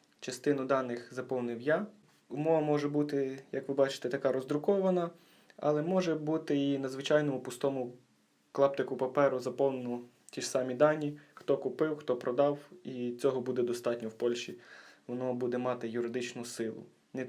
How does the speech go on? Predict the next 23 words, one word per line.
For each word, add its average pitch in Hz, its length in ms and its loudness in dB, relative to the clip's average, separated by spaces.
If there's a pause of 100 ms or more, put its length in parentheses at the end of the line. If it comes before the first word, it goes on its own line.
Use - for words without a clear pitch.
(100)
не 143 100 0
потрібно 127 400 2
завіряти 120 380 0
ні 117 120 -4
в 113 40 -4
нотаріуса, 139 800 0 (280)
ні 135 220 -4
де-інде. 120 640 -2 (480)
При 170 140 -2
купівлі 147 640 0 (200)
мати 135 280 -4
з - 100 -8
собою 131 380 -2
потрібно 120 640 -6 (280)
якийсь - 320 -10
свій 113 380 -8
особистий 120 500 -8
документ, 180 520 -4 (340)
у 143 40 -10
мене 139 220 -6
був 131 220 -8
паспорт. - 640 -6 (520)
І 180 480 2